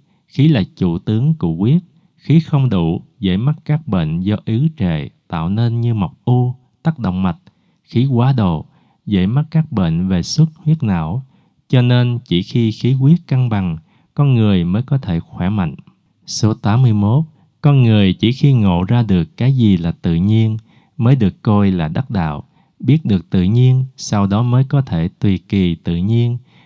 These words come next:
Người này chính là thần nhân, hiểu được âm dương, hiểu được tùy kỳ tự nhiên, bạn nhất định sẽ trở thành lương y đại đức. Số tám mươi hai, cái gì là tự nhiên? Tự nhiên chính là bất kỳ sự vật gì đều có hai mặt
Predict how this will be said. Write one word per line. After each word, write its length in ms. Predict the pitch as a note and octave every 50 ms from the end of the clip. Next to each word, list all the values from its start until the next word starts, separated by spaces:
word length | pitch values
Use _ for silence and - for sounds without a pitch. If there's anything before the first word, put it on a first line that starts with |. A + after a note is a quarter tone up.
| _ _ -
Người 180 | A#2+ A2 G#2 G#2
này 200 | G#2 G2 F#2+ F2+
chính 260 | - - A2+ D3 E3
là 120 | D#3 A#2+
thần 340 | F#2 - - G#2+ F#2+ F2 F2+
nhân, 300 | G#2+ B2+ C3 C3 C3+ C3+ C3 - _ _ _ _ _
hiểu 240 | - F#2+ F#2+ G#2 A2+
được 320 | G#2 F2+ D#2+ - _ -
âm 220 | - G#2 G#2+ G#2+
dương, 360 | G2+ G#2+ A2 A2 G#2+ G#2+ G2+ G2+ - _ _ _ _ -
hiểu 160 | - G#2 A2+
được 280 | G#2 G2+ G2 - _
tùy 180 | - A2+ G#2 G2
kỳ 340 | - - - G#2 G2 F#2+ F#2+
tự 180 | - - F2+
nhiên, 400 | F#2 G#2 B2 B2+ C3 C3 C3 C3+ C3 - _ _ _ _ -
bạn 260 | - E2 D#2 D#2 E2+
nhất 220 | G2+ C3 C3+ -
định 220 | - F#2+ - D#2+ D#2+
sẽ 140 | - G#2+ G2+ -
trở 180 | - F2+ F#2 A2
thành 320 | - A2 G2 F2+ E2 E2+
lương 220 | F#2+ A2+ A#2+ B2 C3+
y 320 | - B2+ B2 A#2+ B2 B2 B2 E3 -
đại 200 | F2+ D#2+ D#2 D#2
đức. 160 | F#2+ B2+ D#3 D#3+ - _ _ _ _ _ _ _ _ _ _ _ _ _ -
Số 200 | - - G#2 G#2
tám 280 | - - G2+ A2+ C3+
mươi 100 | C3 A#2
hai, 400 | G#2 G#2 A2 G#2 G2+ G2+ G2 G2+ - _ _ _ _ _ _ -
cái 120 | C3+ D3
gì 200 | C#3+ B2+ A2 G#2+
là 140 | G2 F#2 F2+
tự 220 | - - F#2+ F2+
nhiên? 400 | F2+ G#2+ B2 C3 C3+ C3+ C3+ C3+ C3 - _ _ _ _ _
Tự 100 | - F#2+
nhiên 280 | F#2+ G#2+ A#2+ B2+ C3 C3 C3
chính 220 | - C3 D#3 F3+
là 140 | E3+ A#2+ F2
bất 320 | E2 E2 C3 C3 - _ -
kỳ 240 | - G#2+ G2+ F#2
sự 280 | E2+ - - F#2+ F#2+ G2
vật 140 | F#2 F#2 - - -
gì 320 | G#2+ G#2 G2+ F#2+ F2 E2 - _ _ _ _ _ _
đều 320 | - A2 G#2+ G#2 G2+ F#2+ F#2
có 160 | - - D#3
hai 240 | C#3+ C3+ D3 C#3 C3+
mặt 220 | B2 G#2 E2+ -